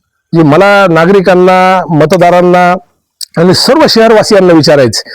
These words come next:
विचित्र उमेदवार म्हणजे काय? म्हणजे तुम्हाला काय म्हणायचंय? म्हणजे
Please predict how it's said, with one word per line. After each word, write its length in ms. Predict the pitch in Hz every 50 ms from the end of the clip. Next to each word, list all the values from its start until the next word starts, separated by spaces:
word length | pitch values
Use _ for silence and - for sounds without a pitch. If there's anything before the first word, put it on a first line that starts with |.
| - - - - _ - 135
विचित्र 320 | 190 226 - 320 277 311 294
उमेदवार 380 | 269 254 247 233 226 220 202
म्हणजे 320 | 180 170 156 143 135 123 117
काय? 200 | 117 107 107 104 - _ _ _ _ _ _ _ -
म्हणजे 160 | - 156 208
तुम्हाला 300 | 202 - 233 226 240 254
काय 240 | 226 - 262 226 226
म्हणायचंय? 440 | 214 196 180 160 143 120 107 120 92 92 - _ _ _ _ _ _ _ _ _ _ _ _ _ _ _ _ _ _ - - - _ -
म्हणजे 460 | 147 131 135 135 165 180 202 220 247